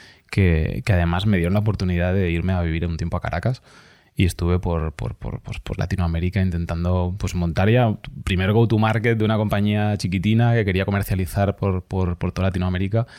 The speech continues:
Y la verdad es que creo que ahí, eh, o sea, descubrí, eh, mucho, ¿no? A nivel vital. Cuando realmente cambias y viajas, como decimos muchas veces, eh, te, te permite coger mucho bagaje. Dicho esto, estos diez años al final hacen que, em,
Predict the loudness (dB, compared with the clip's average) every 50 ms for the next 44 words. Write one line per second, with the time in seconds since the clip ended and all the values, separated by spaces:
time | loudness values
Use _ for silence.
0 | -20 -20 -20 -20 -20 -20 -6 _ 0 2 2 2 2 2 2 2 2 2 2 2
1 | 0 0 -2 -4 -4 -2 -2 -4 -4 -4 -8 -12 -12 -14 -14 -12 -12 -10 -8 -8
2 | -8 -8 -8 -8 -8 -8 -6 -4 -2 -2 -2 -2 -4 -6 -6 -6 -6 -4 -4 -2
3 | -2 0 0 0 0 0 -2 -4 -6 -10 _ -4 -2 0 0 0 -2 -4 -6 -6
4 | -4 -2 0 0 -2 -2 -4 -8 -6 -4 -4 -2 -2 -2 -2 -2 -4 -4 -2 -2
5 | -2 -2 -4 -6 -4 -4 -2 -2 -2 -2 -4 -4 -4 -2 -2 -2 -2 -2 -2 -2
6 | -2 -2 -2 -4 -4 -4 -4 -4 -4 -4 -2 -2 -4 -4 -6 -8 -10 -10 -10 -10
7 | -10 -12 -10 -6 -4 -2 -2 -2 -2 -4 -4 -4 -6 -6 -4 -4 -4 -4 -4 -8
8 | -12 -10 -10 -10 -10 -10 -8 -8 -8 -6 -6 -6 -6 -4 -4 -4 -4 -4 -4 -6
9 | -6 -6 -6 -4 -4 -4 -4 -4 -2 -2 -2 -2 -2 -4 -6 -8 -10 -12 -16 -20
10 | _ -2 0 2 2 2 2 2 0 0 0 0 0 0 0 0 2 0 0 0
11 | 0 0 0 0 0 0 0 0 0 0 0 0 0 0 -2 -2 -6 -12 -20 -20
12 | -20 -20 -20 _ _ _ -4 0 0 2 2 2 2 0 -2